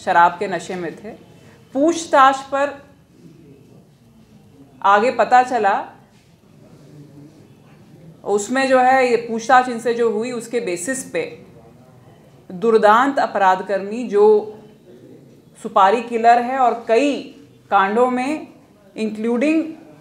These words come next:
दीना गोप हत्याकांड का main shooter जो था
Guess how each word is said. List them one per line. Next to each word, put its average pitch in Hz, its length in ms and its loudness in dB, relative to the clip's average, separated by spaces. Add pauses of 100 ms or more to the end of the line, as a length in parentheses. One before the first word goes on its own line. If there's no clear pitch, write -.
(500)
दीना 233 520 0
गोप 240 300 2
हत्याकांड 208 640 -2 (380)
का 190 180 2
main 196 260 -6
shooter 220 360 -2
जो 202 160 -2
था 190 220 -6